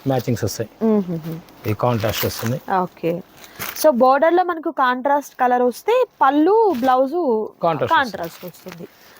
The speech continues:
Speaker 2: సెల్ఫ్ వచ్చింది అనుకోండి, సెల్ఫ్
Speaker 1: సెల్ఫ్
Speaker 2: ఉంటుంది.
Speaker 1: వస్తుంది.
Speaker 2: ఓకే. And నెక్స్ట్ సూపర్ డిజైన్ అండి.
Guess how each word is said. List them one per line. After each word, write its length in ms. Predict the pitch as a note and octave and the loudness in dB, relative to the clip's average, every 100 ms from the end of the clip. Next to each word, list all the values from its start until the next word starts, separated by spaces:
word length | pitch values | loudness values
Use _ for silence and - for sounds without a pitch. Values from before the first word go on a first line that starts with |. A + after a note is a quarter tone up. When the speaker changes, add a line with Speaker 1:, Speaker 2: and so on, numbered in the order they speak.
| - - - | -20 -18 -2
Speaker 2:
సెల్ఫ్ 260 | F4+ F4+ E4 | 2 2 2
వచ్చింది 340 | D4+ - G#3 F#3 | -2 -4 -12 -10
అనుకోండి, 400 | F3+ F3+ F#3+ F#3+ A#4+ - | -8 -8 -6 0 0 2
సెల్ఫ్ 240 | C4+ G3+ - E3 | 0 0 0 0
Speaker 1:
సెల్ఫ్ 220 | C#3+ - | 0 -2
Speaker 2:
ఉంటుంది. 100 | G2+ | -6
Speaker 1:
వస్తుంది. 360 | E2 F#2 E2 - - F3+ | -6 -14 -14 -16 -10 -10
Speaker 2:
ఓకే. 220 | - - G3 - _ - - - - - - - - - - - - - - - - - - - - - - - - - - - - - - | -10 -12 -16 -18 _ -20 -20 -20 -20 -20 -16 -10 -10 -10 -14 -14 -12 -12 -14 -10 -10 -10 -14 -14 -14 -16 -18 -18 -20 -20 -18 -18 -20 -12 -4
And 120 | G3 G3 | 0 2
నెక్స్ట్ 280 | A3 - - C#4 - | 2 0 0 0 2
సూపర్ 400 | C4 - C#4 A3+ | 0 2 0 2
డిజైన్ 340 | B3+ A#3 C4 C4 | 2 4 2 2
అండి. 220 | C4 C#4 | 2 0